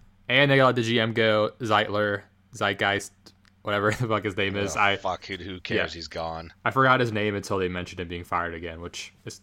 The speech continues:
Speaker 1: not usually good. I feel like you hear about a G M when they're doing well. Um, <laughs> so I was gonna, I was ready to rant a bunch, but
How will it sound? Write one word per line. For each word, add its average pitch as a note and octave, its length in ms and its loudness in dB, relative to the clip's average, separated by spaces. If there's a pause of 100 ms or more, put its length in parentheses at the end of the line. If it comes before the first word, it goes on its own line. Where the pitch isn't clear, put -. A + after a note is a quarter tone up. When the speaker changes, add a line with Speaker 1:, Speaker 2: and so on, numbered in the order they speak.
(120)
Speaker 1:
not A2 200 -4
usually C3+ 280 -4
good. F2+ 160 -4
I E2+ 60 -6
feel A#2 120 -2
like A#2 100 -6
you E2+ 80 -8
hear F#2 140 -2
about F2 180 -4
a F2 40 -8
G F2 160 -8
M E2+ 80 -10
when E2+ 80 -10
they're E2+ 80 -8
doing E2+ 240 -10
well. E2 260 -8 (300)
Um, F2 480 -2 (260)
<laughs> - 280 -20
so F2+ 500 -2 (360)
I A#2 120 6
was C3 160 4
gonna, F3 180 6
I C3 140 6
was C3 120 4
ready C#3+ 220 8
to B2 100 4
rant G#2+ 360 4
a B2 40 -2
bunch, A#2+ 380 2
but G2+ 360 2